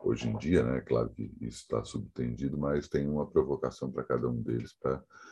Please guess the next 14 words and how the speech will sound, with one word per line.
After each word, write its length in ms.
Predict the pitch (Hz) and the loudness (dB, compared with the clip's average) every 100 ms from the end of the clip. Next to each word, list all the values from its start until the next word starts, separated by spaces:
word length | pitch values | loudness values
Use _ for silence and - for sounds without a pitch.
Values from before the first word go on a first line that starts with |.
| - - _ | -20 -20 _
ir 220 | 85 95 | 6 12
além 520 | 92 69 64 67 73 | 12 10 6 2 0
do 220 | 73 73 - | -2 -2 0
que 100 | 76 | 2
eles 240 | 73 65 | 2 4
já 160 | 73 71 | 4 4
tão 220 | - 71 | 2 -2
apresentando, 760 | 69 73 67 71 65 57 53 | 0 0 0 -2 -4 -4 -4
né? 180 | - 58 | -4 -6
De 140 | 58 - | -6 -8
propor 640 | - 131 - 71 76 78 | 2 2 4 4 6 6
novidades, 680 | 76 67 67 58 64 69 69 | 4 0 0 2 4 4 2
de 100 | 67 | -6
propor 640 | 65 - - - 71 73 | -4 -4 -4 2 4 4